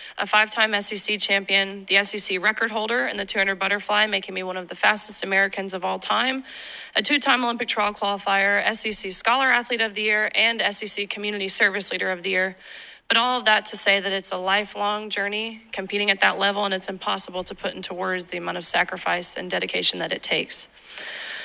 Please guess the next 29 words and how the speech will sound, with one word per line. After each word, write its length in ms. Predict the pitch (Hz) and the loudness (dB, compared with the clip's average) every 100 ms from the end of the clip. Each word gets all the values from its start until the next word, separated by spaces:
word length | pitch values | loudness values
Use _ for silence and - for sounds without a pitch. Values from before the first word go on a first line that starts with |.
| - - - | -14 -4 0
On 100 | 247 | 2
March 200 | 254 285 | 2 4
seventeenth 600 | 330 294 294 277 262 254 | 4 2 2 2 0 0
of 80 | |
twenty 240 | 226 247 240 | -2 0 0
twenty-two, 560 | 254 233 226 220 196 | 0 0 2 2 2
my 180 | 208 208 | 0 -2
teammates 440 | 202 247 233 214 - | 0 -2 0 0 2
and 100 | 202 | 2
I, 120 | 202 | 2
as 180 | 202 208 | 2 0
well 120 | 202 | 0
as 140 | 202 | 0
female 300 | - 233 226 | -2 -2 0
swimmers 360 | 226 214 208 202 | 0 0 -2 -4
from 200 | - 202 | -4 -4
universities 500 | 208 202 202 208 196 | -4 -2 -2 -2 -2
around 240 | 196 202 | 0 -2
the 80 | 214 | -2
country, 600 | - 196 190 190 185 202 - _ _ _ - - | -4 -2 0 0 -2 -6 -18 _ _ _ -16 -8
were 80 | 208 | -4
forced 340 | 226 226 226 | 0 4 4
to 60 | 233 | 2
compete 340 | 220 214 220 | -2 0 0
against 320 | 202 190 196 | 0 0 0
biological 560 | 208 214 214 214 214 202 | 0 0 0 -2 -6 -4
male 420 | 196 190 185 190 | 0 0 0 -2
Leah 160 | 196 190 | -4 -2
Thomas. 680 | - 180 165 185 - - | -2 -2 -4 0 2 2